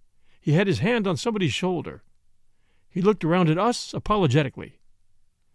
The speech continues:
The crowd, running, went out the gate with him. We all three went back to the hotel.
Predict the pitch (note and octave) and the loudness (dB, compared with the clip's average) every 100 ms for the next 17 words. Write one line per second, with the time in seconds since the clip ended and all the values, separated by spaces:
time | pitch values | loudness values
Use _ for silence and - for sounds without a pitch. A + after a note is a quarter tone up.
0 | _ - - A3 A3 C3 G2+ - C#3+ G#3 | _ -14 -4 0 0 -2 -4 -8 -4 -2
1 | C3+ G2 - _ _ _ _ _ - A#2 | -4 -8 -16 _ _ _ _ _ -6 -2
2 | C3+ - C#3+ D#3+ D3 A2 F2+ - - - | -2 -2 -4 -2 -2 -6 -8 -18 -20 -20
3 | - - _ _ _ _ _ - - D#3 | -20 -20 _ _ _ _ _ -20 -4 -2
4 | F3+ G3 B3 A3 F3 A3 F3 D3 B2+ F#3 | 0 0 0 0 -2 0 2 0 0 -4
5 | - D#3+ B2+ C3+ C#3+ E3 G#2+ - - | -2 0 2 2 0 -4 -4 -10 -20